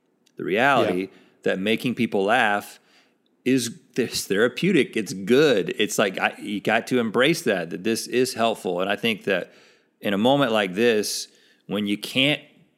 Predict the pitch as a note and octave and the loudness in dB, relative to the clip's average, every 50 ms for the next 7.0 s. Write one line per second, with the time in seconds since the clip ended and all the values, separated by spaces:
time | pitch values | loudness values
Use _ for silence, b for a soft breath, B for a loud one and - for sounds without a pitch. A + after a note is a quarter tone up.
0 | - F#2+ F#2 F2 A#2 C3 D3+ G#3 B3 F#3+ B2 G#2 G2+ - G#2 G2 F#2 E2+ E2+ F2+ | -18 -14 -6 0 2 4 6 6 4 4 2 0 -2 -4 -4 -4 -4 -4 -4 -6
1 | F#2 F2+ - - - A#2+ G#2 F#2+ F2 - - - - - G2+ G2+ G2+ - - A#1+ | -8 -6 -6 -4 0 0 0 0 -2 -4 -10 -20 -20 -20 -18 -16 -14 -14 -14 -14
2 | - - - - A2 G2+ - - B2+ - - - - - A2+ G2 - - - B2 | -16 -14 -12 -10 -8 -6 -2 -2 -2 -2 -2 -4 -4 -6 -4 -4 -2 0 0 2
3 | A#2+ G#2+ F#2+ - - G#2 G2 G2 F#2 - - F#2+ E2+ E2 - - G2 - - C3 | 0 0 -2 -2 -2 0 0 0 -2 -4 -4 -6 -6 -6 -6 -6 -4 -2 0 0
4 | F3 F3+ D3 B2 G2+ - B2 C3 B2+ B2+ B2 B2 A2+ - - G#2+ G2+ G2+ G2 G#2 | 0 0 0 0 0 0 0 0 2 2 0 0 0 -2 -2 -4 -4 -2 -2 -2
5 | A2+ - - G#2+ G2+ G2 G2 - - G2+ F2 - A#2+ - - G#2+ G2+ G2 G2+ G2+ | -2 -2 -2 -4 -4 -4 -2 -2 -2 -2 -2 -2 -4 -2 -2 -2 0 0 0 0
6 | G2+ A2 A#2 - - F2 - - C#3 D#3 D#3+ D#3 C#3+ A2+ G2+ G2 - F2+ E2 | 0 0 -2 -4 -6 -10 -6 -4 -2 -2 -2 0 0 0 0 -2 -2 -6 -8